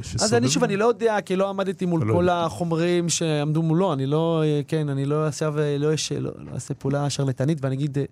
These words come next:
Speaker 2: מה אני חושב. כי לא באמת בדקתי את החומרים, ולא ישבתי ב-, במישור הפלילי לבדוק את הדברים. אבל אני אומר, אם וכאשר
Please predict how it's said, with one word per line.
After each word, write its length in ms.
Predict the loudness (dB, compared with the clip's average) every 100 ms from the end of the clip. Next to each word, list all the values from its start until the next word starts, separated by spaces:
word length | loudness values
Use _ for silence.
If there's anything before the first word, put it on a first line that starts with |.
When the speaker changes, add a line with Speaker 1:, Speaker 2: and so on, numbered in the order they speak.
| _ _
Speaker 2:
מה 140 | -2 -2
אני 120 | -4
חושב. 380 | -8 -10 -10 -12 -14 _ _ _ -6
כי 80 | 0
לא 60 |
באמת 240 | 2 0 0
בדקתי 300 | -2 -2 -4
את 60 |
החומרים, 540 | -6 -4 -2 0 0 0
ולא 160 | 0 0
ישבתי 480 | -2 -4 -2 0 0
ב-, 200 | 0 -2
במישור 320 | -2 -4 -4 -4
הפלילי 300 | -2 -2 0
לבדוק 180 | -2
את 40 | -4
הדברים. 360 | -2 0 0 -2 -6 -10 -12 -8
אבל 160 | -2 0
אני 100 | 2
אומר, 160 | 2 0 -4 0
אם 180 | 2 2 0
וכאשר 380 | 0 0 2 0